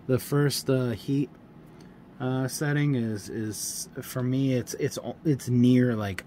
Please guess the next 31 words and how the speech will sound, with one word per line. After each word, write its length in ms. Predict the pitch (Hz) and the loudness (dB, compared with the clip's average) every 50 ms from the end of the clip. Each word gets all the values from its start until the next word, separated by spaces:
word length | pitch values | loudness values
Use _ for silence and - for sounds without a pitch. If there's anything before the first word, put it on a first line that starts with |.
| - - | -8 -6
off. 340 | 87 90 87 87 - - | -6 -6 -6 -8 -12 -10
It's, 220 | - 113 101 - - | -10 -10 -10 -6 -4
it's, 340 | 107 113 98 - - - - - | -4 -4 -4 -6 -14 -18 -10 -4
if, 260 | 110 117 - - - | -2 -2 -2 -2 -6
if 200 | 95 110 107 - | -6 -6 -4 -2
there 160 | 120 113 117 120 | -2 0 0 0
is 180 | 123 117 113 | -2 -2 -2
any 200 | 120 113 113 107 | -2 -2 -2 -4
heat 280 | 95 - - 117 110 87 | -4 -6 -4 -4 -4 -2
difference, 360 | 104 104 101 98 113 104 98 | -4 -6 -6 -6 -8 -10 -8
I 80 | 92 87 | -10 -12
barely 420 | 90 92 - 90 90 90 90 87 | -12 -10 -8 -8 -6 -6 -8 -10
feel 320 | 85 - 85 85 85 78 | -12 -10 -8 -8 -8 -6
it. 100 | 80 78 - - - - - - - - - - - - - - - - | -8 -10 -12 -14 -20 -20 -20 -20 -20 -20 -20 -20 -20 -20 -20 -18 -6 -2
And 160 | 120 113 110 | 0 0 0
then 200 | 113 110 110 104 | 0 -2 -4 -4
this, 420 | 104 104 104 107 - - - - - | -4 -6 -6 -6 -6 -8 -10 -6 -6
you 80 | 101 | -4
gotta 200 | 101 104 98 95 | -4 -4 -4 -6
hold 300 | - - 104 98 95 90 | -6 -6 -6 -4 -4 -4
it 140 | 95 90 85 | -6 -8 -8
down, 300 | - 80 82 92 92 95 92 - - - - - - - | -10 -10 -8 -6 -8 -8 -8 -10 -14 -20 -20 -20 -18 -14
like, 160 | 110 104 - - | -14 -14 -14 -14
if 100 | 95 - | -14 -10
you 100 | 92 87 | -8 -6
wanna 200 | 90 87 90 87 | -4 -4 -4 -6
use 320 | 85 87 90 90 104 104 | -4 -4 -6 -6 -6 -6
it. 240 | 95 82 - - - - - - - - - - - - - - - - - - - - - - - - - - - - | -8 -8 -10 -12 -16 -16 -16 -18 -18 -16 -16 -20 -20 -16 -18 -18 -18 -18 -20 -20 -20 -20 -20 -20 -20 -20 -20 -20 -20 -14
The, 280 | - 90 87 87 87 87 | -10 -10 -8 -8 -10 -10
uh, 160 | 90 92 95 - - - - - - - - - - - - - - - - - | -12 -14 -16 -18 -18 -18 -20 -20 -20 -20 -20 -20 -20 -20 -20 -20 -20 -20 -20 -14
cold 420 | - 101 92 92 95 92 92 - | -8 -6 -4 -4 -2 -4 -4 -6